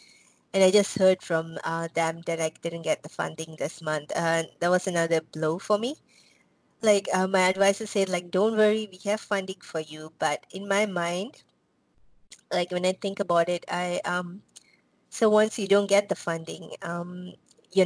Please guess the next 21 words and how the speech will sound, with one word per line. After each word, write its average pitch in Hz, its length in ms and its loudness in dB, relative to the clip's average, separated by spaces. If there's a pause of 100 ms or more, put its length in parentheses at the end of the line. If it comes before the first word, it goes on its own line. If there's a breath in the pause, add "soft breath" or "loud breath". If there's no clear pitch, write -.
(120)
not 175 180 2
good 175 200 -2
enough. 170 600 -2
Like, 190 360 -4
the, 175 280 0 (120)
the 170 80 -4
people - 280 -2
outside 170 640 0
are 175 80 0
judging 165 480 0
me, 170 140 -8
saying 170 360 -10
my 175 140 -8
science 175 400 -8
is - 120 -16
not 185 200 -2
good 175 180 -4
enough. 185 480 -4
Maybe 175 320 -4
I 185 60 0
can't 170 320 -6